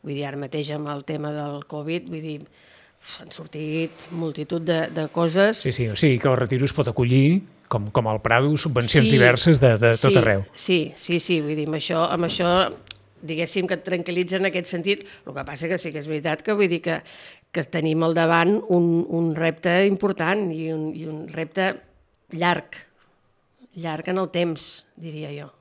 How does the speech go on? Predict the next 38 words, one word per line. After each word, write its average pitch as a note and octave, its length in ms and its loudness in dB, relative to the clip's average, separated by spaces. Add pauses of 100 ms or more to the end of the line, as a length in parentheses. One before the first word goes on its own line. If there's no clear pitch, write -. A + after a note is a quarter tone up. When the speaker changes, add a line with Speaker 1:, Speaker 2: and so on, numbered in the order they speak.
(140)
Speaker 1:
llarg D#3+ 240 -14
en F3 100 -8
el E3 100 -8
temps. D#3+ 240 -10
Que F3+ 80 -8
això F#3+ 180 -4
comportarà G#3+ 680 0 (460)
canvis G#3 720 2
a G3+ 60 2
les G3 240 -2
sales? A#3 340 0
Segurament, C3+ 640 -12 (280)
perquè - 280 -18
si C#3+ 160 -20
fas C#3 200 -18
una C#3+ 160 -16
cosa D3+ 240 -16
també E3 140 -10
pots, D#3+ 200 -12 (140)
pots - 200 -14
fer - 100 -14
l'altra, D3+ 400 -14
no? - 80 -20 (260)
<laughs> - 480 -8
Speaker 2:
Eh, B2 220 0
eh, C3+ 240 0
es G2+ 100 -4
veu C3 220 4
Helena C#3 260 2
Ferrer D3 380 2
demanant B2 680 -2 (320)
un C#3+ 100 -4
altre A#2+ 240 -2
crèdit? D3 540 0 (600)
Speaker 1:
Jo A3 200 4
no. G#3+ 300 4 (1800)
Jo G3 260 0
no. F3+ 260 0